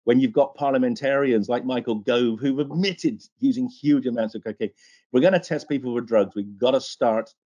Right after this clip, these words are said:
where the decisions are made. Let's test them for every drug. Let's breathalyze them. It's outrageous that someone can vote for us to go to nuclear war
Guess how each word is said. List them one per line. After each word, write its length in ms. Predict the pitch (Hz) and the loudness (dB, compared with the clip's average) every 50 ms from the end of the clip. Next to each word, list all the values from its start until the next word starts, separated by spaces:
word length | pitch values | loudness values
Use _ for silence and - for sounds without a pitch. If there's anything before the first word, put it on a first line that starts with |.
| _ _ _ _ _ _ _ | _ _ _ _ _ _ _
where 200 | - 101 107 107 | 0 2 2 2
the 80 | 101 95 | 2 -2
decisions 580 | 92 110 101 - - 123 113 - 117 110 110 | -8 -8 -12 -8 -6 -6 -6 -6 -8 -8 -8
are 40 | 110 | -6
made. 280 | 104 98 87 85 82 - _ | -4 -4 -4 -4 -6 -8 _
Let's 220 | 101 - - - - _ | -10 -10 -10 -10 -18 _
test 240 | - 143 135 - - | -6 -6 -6 -4 -4
them 140 | 117 101 98 | -6 -4 0
for 100 | 110 127 | 0 0
every 240 | 156 156 135 131 | 0 0 -2 -4
drug. 400 | 110 - 110 113 110 104 107 107 _ _ _ _ _ _ - | -4 -2 -2 0 0 0 0 -2 _ _ _ _ _ _ -8
Let's 280 | - - - - _ _ - - - | -8 -6 -8 -8 _ _ -10 -2 2
breathalyze 560 | 160 160 156 - 139 127 123 113 113 113 113 | 2 2 2 0 0 0 0 0 -2 -2 -4
them. 120 | 107 110 _ _ _ | -6 -8 _ _ _
It's 160 | - 220 214 - - | -6 -6 -6 -4 -4
outrageous 760 | 254 294 330 302 247 269 302 349 370 349 285 233 - 135 - | 0 0 0 0 -2 -2 -2 0 2 2 4 4 2 2 2
that 100 | - 160 | -2 -4
someone 300 | - - 196 190 185 170 | -2 -2 0 0 0 0
can 200 | 165 170 156 143 | 0 -2 -2 -2
vote 360 | 139 185 185 180 - _ _ _ _ _ _ _ _ _ - | 0 0 0 0 -2 _ _ _ _ _ _ _ _ _ 2
for 100 | 151 180 | 4 4
us 100 | 170 - | 4 4
to 100 | - 147 | 2 0
go 80 | 151 | 0
to 80 | 151 156 | 2 2
nuclear 380 | 151 156 160 156 156 151 139 139 | 4 2 2 2 2 2 2 2
war 280 | 147 170 147 113 110 | 4 6 6 6 6